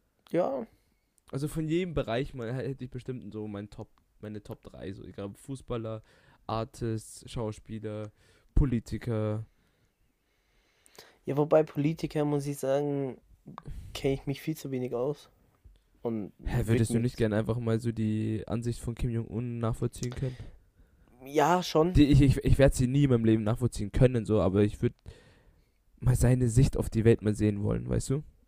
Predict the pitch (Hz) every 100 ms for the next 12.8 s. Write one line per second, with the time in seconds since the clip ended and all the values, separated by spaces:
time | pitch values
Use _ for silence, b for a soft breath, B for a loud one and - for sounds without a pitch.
0 | _ _ _ b b b b - 117 139
1 | 131 131 - 139 139 131 120 151 180 127
2 | 131 135 123 127 - 135 139 165 147 139
3 | 123 131 147 143 135 143 151 135 127 127
4 | - 104 107 117 - 139 139 - 156 -
5 | 143 131 113 113 - 135 131 143 151 B
6 | B B B 123 127 123 147 147 139 -
7 | 131 147 - - 143 - 127 120 120 143
8 | 135 135 127 - 147 156 160 - 123 127
9 | 156 - 131 117 127 - 147 123 113 117
10 | 139 _ _ _ _ _ _ _ _ _
11 | _ _ _ _ _ _ _ _ - -
12 | 104 - 101 101 104 135 - -